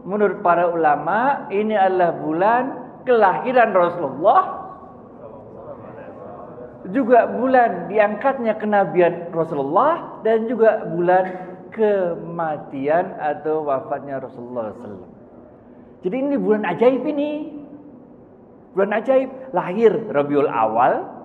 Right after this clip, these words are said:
diangkat kenabian Rabiul Awal, meninggal Rabiul Awal. Ini bulan ajaib, bulan ajaib. Ada yang tahu pada tahun berapa Rasulullah sallallahu alaihi wasallam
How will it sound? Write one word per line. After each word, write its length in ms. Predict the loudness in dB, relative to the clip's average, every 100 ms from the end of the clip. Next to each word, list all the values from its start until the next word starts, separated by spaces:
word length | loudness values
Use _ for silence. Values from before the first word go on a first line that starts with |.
| -20 -20 -20 -18 2
diangkat 560 | 4 4 4 2 2
kenabian 560 | 2 2 4 4 4 4
Rabiul 400 | 0 2 0 2
Awal, 480 | 0 0 0 0 -4 -14 -20 -20 -20 -20 -20 -10 0
meninggal 480 | 2 2 4 4 4 -4 -10 -14 -8
Rabiul 380 | -2 0 2 2
Awal. 360 | 0 -4 -6 -10 -16 -20 -20 -20 -20 -20 -20 -20 -20 -20 -14
Ini 120 | -4 -2
bulan 200 | 0 0 0
ajaib, 240 | -2 -4 -6 -10
bulan 180 | -6 -4 -4
ajaib. 240 | -6 -8 -14 -20 -20 -20 -20 -20 -20 -20 -20 -20 -20 -20 -20 -20 -20 -20 -20 -20 -20 -20 -20 -20 -20 -20 -20 -20 -20 -20 -20 -20 -20 -8 -4
Ada 100 | -2
yang 80 | -4
tahu 220 | -2 -2 -4 -8 -8
pada 400 | -6 -2 -2 -2 -2
tahun 560 | -2 -2 -6 -8 -12
berapa 480 | -6 -4 -4 0 0 0 -4 -6
Rasulullah 880 | -6 -4 -4 -2 -4 0 2 0 -2
sallallahu 240 | -4 -2 -2
alaihi 160 | 0
wasallam 400 | 0 2 2 0